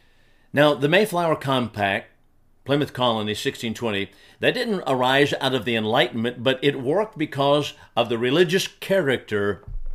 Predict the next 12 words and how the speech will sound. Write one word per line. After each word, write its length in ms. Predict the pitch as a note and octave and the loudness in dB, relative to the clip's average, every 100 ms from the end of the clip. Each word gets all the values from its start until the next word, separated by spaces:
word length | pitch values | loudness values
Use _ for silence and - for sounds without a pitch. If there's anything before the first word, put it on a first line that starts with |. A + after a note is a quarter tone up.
| - - - | -6 -8 -6
that 220 | G#2+ C3 | -2 0
was 160 | B2+ A#2+ | 0 0
engrafted 580 | B2 G#2 A#2+ A#2+ B2 A2 | -2 2 2 2 -2 0
into 360 | A#2+ A#2+ A#2+ G2+ | 0 0 -2 -2
it. 180 | - _ _ _ _ _ - | -4 _ _ _ _ _ -18
The 160 | - C#3 | -2 -2
Puritan 520 | - G#3 A#3+ - G3 | 4 6 6 2 -2
people 460 | - D3+ - A#2+ B2 | 0 -2 0 -4 -2
who 100 | C3 | -4
founded 520 | - D3 C#3 A#2+ - | -2 0 0 -2 -4
Plymouth 320 | C#3+ C#3+ A#2+ | -2 -2 -2
Colony, 540 | B2+ A2 G2 F#2+ G#2 | -2 0 -2 -4 -6